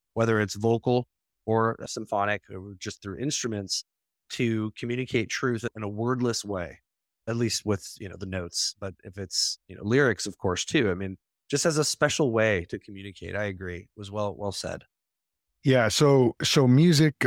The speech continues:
Speaker 2: is, is our, is our world defined by music? Is our world affected by music? Yeah,
Speaker 1: Hmm.
Speaker 2: apparently it is. Apparently it is. So here's, here's a really important one. Somebody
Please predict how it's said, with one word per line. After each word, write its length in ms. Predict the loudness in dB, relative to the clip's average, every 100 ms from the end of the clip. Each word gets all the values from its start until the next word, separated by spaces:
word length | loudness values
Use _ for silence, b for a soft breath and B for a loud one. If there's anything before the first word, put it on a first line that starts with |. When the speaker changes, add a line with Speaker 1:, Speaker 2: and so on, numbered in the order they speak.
| 2
Speaker 2:
is, 280 | 2 2 2
is 300 | 4 6 4
our, 180 | 2 2
is 200 | 2 4
our 120 | 4
world 280 | 4 4 4
defined 500 | 0 0 2 4 4
by 120 | 2
music? 380 | 4 2 2 0
Is 80 | -2
our 100 | 0
world 220 | 0 0
affected 500 | -4 -4 -6 -4 -4
by 140 | -2 -2
music? 460 | -2 -2 -4 -6 _ _ _ _ -20
Yeah, 420 | -14 -8 -4 -4 -8
Speaker 1:
Hmm. 380 | -16 _ -20
Speaker 2:
apparently 520 | -6 -2 0 0 0 0
it 100 | 2
is. 400 | 2 0 -6 -8
Apparently 440 | -2 0 0 0 0
it 80 |
is. 200 | 0 -4 -4
So 80 | 0
here's, 320 | 2 2 -2
here's 260 | -2 0 2
a 40 |
really 200 | 2 2
important 360 | 0 -2 -6 -6
one. 240 | -6 -8 -8
Somebody 320 | -4 -2